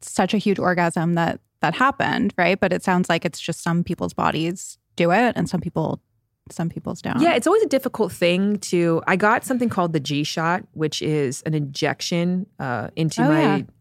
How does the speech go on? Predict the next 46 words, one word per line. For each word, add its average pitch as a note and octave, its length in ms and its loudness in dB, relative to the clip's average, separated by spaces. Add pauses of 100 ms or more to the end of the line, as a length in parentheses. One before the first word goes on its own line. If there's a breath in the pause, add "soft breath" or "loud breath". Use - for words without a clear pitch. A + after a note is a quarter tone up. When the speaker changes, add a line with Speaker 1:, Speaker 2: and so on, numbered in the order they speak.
(100)
Speaker 2:
clitoris, D3+ 520 0
and - 160 0
I C#3+ 40 2
Speaker 1:
Uh-huh. D3+ 80 2
Speaker 2:
got D3 120 2
it D3 80 -4
into D3 160 -4
my C#3 120 -4
G-spot. C#3+ 580 -4
And D#3+ 100 -4
I - 20 0
had F#3+ 180 4
a E3 140 0 (200)
conversation D#3+ 640 0
with D3 100 -2
the D3 60 -2
doctor. C#3 480 -4 (440 loud breath)
And D#3 360 2
the E3+ 60 2
doctor F3+ 340 2
was D#3+ 180 2
a C#3+ 40 -2
squirter, A3 440 4
and E3+ 140 2
she E3 120 -2
was D#3 280 2
somebody D3+ 320 -2
who D#3 100 -2
orgasmed D3+ 500 0
very D3+ 220 0
easily D#3 300 -2
from D3+ 160 -4
penetration. C#3 560 -6
Those D#3 120 -2
are, D3+ 200 0 (340 soft breath)
I've, E3 180 4
have F3+ 220 0
squirted F#3 280 2
before, D#3 220 0
but D3+ 100 0
I've D3+ 100 2
never D3+ 260 2
had D3 220 -2
the C#3+ 60 0
experience C#3+ 540 -4
of D3 120 -2